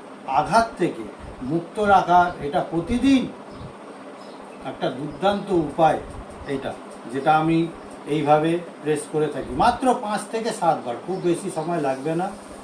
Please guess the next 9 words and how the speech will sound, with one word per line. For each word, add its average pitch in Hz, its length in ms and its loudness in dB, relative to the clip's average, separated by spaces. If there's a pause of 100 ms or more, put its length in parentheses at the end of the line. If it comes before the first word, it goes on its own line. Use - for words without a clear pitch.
(280)
এই 139 240 0
just 170 180 4 (580)
করে 147 180 0
দেখাবার 151 440 0 (100)
জন্য 156 300 0
করে, 135 220 -4 (200)
কর-, 131 800 -4
মানে 117 260 -8
করলাম 139 420 0